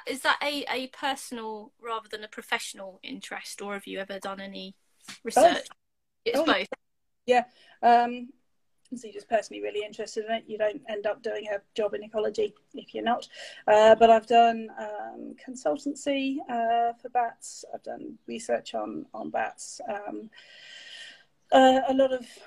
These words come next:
Speaker 2: voluntary stuff, so bat care, bat handling, um, that sort of thing. Uh, injured bats. Um,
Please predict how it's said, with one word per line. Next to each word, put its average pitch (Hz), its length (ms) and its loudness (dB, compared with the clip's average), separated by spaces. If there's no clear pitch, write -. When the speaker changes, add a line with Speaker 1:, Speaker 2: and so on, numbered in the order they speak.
Speaker 2:
voluntary 233 580 -6
stuff, - 320 -10
so - 180 -10
bat 202 220 -6
care, 110 420 -10
bat - 180 -10
handling, 226 360 -12
um, 220 240 -12
that - 220 -6
sort 226 160 -10
of 208 80 -12
thing. - 260 -4
Uh, - 240 -14
injured - 320 -8
bats. - 540 -6
Um, 226 400 -10